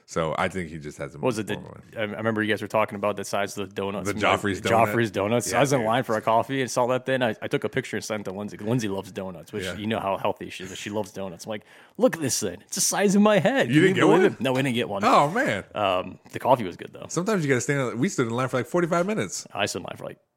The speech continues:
Speaker 1: Just to get a
Speaker 2: six, like,
Speaker 1: donut.
Speaker 2: six minutes just to
Speaker 1: Yeah.
Speaker 2: get a coffee.
Speaker 1: Yeah, man. <laughs>
Speaker 2: Yeah, it was good. Good
Speaker 1: Yeah.
Speaker 2: coffee.
Speaker 1: Um, what else has been going on, man? I know you got your Packers gear. I'm assuming you're gonna go watch the game with your dad,
Speaker 2: Yeah,
Speaker 1: uh,
Speaker 2: we're gonna watch
Speaker 1: today.
Speaker 2: it somehow. Maybe,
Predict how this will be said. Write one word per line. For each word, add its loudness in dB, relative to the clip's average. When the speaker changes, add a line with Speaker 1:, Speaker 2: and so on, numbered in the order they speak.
Speaker 1:
Just -8
to -4
get 0
a 0
Speaker 2:
six, 2
like, 4
Speaker 1:
donut. 2
Speaker 2:
six -4
minutes -2
just 0
to -2
Speaker 1:
Yeah. -4
Speaker 2:
get -10
a -8
coffee. -8
Speaker 1:
Yeah, -4
man. -10
<laughs> -4
Speaker 2:
Yeah, 0
it 2
was 0
good. 2
Good 0
Speaker 1:
Yeah. 2
Speaker 2:
coffee. -2
Speaker 1:
Um, 0
what 4
else 4
has -10
been 0
going -2
on, -6
man? -2
I 0
know 2
you 0
got 4
your 0
Packers 0
gear. 0
I'm -6
assuming -6
you're -8
gonna -8
go -4
watch -4
the -12
game -6
with -8
your -6
dad, -6
Speaker 2:
Yeah, 10
Speaker 1:
uh, 8
Speaker 2:
we're 2
gonna 4
watch 6
Speaker 1:
today. 0
Speaker 2:
it 0
somehow. 2
Maybe, 2